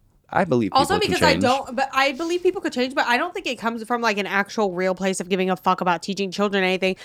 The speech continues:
Speaker 2: 'Cause I remember
Speaker 1: Oh,
Speaker 2: when he
Speaker 1: he's
Speaker 2: first
Speaker 1: getting his
Speaker 2: started
Speaker 1: fucking bag.
Speaker 2: Yeah, literally. I feel like that's the big problem is, like, we all know, like, now that children have so much access to media, like, <clears throat> it used to be reversed. Like, you used to have to really have a craving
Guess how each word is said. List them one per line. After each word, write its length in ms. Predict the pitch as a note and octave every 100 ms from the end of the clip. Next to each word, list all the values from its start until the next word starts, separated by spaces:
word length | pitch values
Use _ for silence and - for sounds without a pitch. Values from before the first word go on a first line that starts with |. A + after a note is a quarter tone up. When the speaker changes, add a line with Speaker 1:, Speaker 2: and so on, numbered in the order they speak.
| - - -
Speaker 2:
'Cause 120 | B3
I 80 | C4+
remember 200 | C#4 D#4
Speaker 1:
Oh, 40 |
Speaker 2:
when 100 | E3+
he 60 | G#3+
Speaker 1:
he's 80 |
Speaker 2:
first 100 | C4
Speaker 1:
getting 160 | G3+ F3
his 80 | D#3+
Speaker 2:
started 120 | A#3+
Speaker 1:
fucking 260 | D3 A#2+ F#2+
bag. 300 | A2 F#2+ B3+
Speaker 2:
Yeah, 180 | C#4+ B3
literally. 380 | B3+ C#4+ B3+ G#3+
I 120 | A#3+
feel 160 | B3+ D4
like 160 | D4+
that's 220 | A#3 A3+ C4
the 80 | A#3
big 160 | G#3+
problem 280 | G3 G#3+ G#3+
is, 120 | G3+
like, 140 | G3+ F#3+
we 160 | G3 G3+
all 200 | G3+ G3+
know, 260 | F#3+ G3
like, 220 | G3+ G3+ G3
now 180 | G3
that 160 | G#3+ G#3
children 320 | - G#3 G#3
have 160 | G#3 F3+
so 320 | - A3 G3+
much 220 | G3 G#3+
access 360 | A3+ A3 B3+ A#3
to 40 |
media, 320 | A#3+ A#3+ C4 B3+
like, 200 | A3+ - - - _
<clears throat> 300 | _ - -
it 300 | - C#4 C#4
used 200 | A#3 C4+
to 60 | C#4+
be 120 | D4
reversed. 400 | C4 G3+ G3 A3+
Like, 140 | B3 G3
you 100 | A3
used 240 | A3+ A#3+
to 60 | C#4+
have 180 | C4 C4
to 100 | A3+
really 400 | F#3 F#3 G3 G3+
have 200 | F#3+ F#3+
a 80 | F#3
craving 640 | - F#3+ F3 F3+ G#3 A3